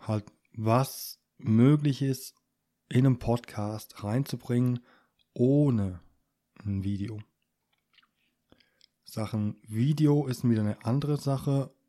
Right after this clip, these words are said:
und da bin ich mir noch nicht hundertprozentig sicher, ob ich da wieder in das ganze Videogeschäft einsteigen werde oder nicht.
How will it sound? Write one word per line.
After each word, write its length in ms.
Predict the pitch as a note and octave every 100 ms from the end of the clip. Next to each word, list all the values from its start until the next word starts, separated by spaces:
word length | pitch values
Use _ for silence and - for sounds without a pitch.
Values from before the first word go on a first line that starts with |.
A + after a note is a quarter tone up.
| _ _
und 300 | - G#2 A2 - -
da 180 | - G#2+
bin 120 | A2
ich 100 | A2
mir 100 | A2
noch 140 | A2 G#2+
nicht 240 | G#2+ -
hundertprozentig 680 | C#3 C#3 C3 - A#2 A2+ -
sicher, 340 | A2+ G#2+ G#2+ _
ob 200 | A2 G#2+
ich 240 | G#2 -
da 440 | G#2 G2+ A2 A#2 - _ _ _ _
wieder 380 | G#2 G2+ A#2 A#2
in 60 | A2
das 140 | G2+
ganze 240 | A2 G2+ G2+
Videogeschäft 540 | G#2 G2+ F#2+ G2 -
einsteigen 560 | G2+ F#2+ G#2 F#2 F#2 F2+
werde 360 | G2+ A2 A2
oder 220 | G#2+ G2
nicht. 380 | F#2+ F2+ - -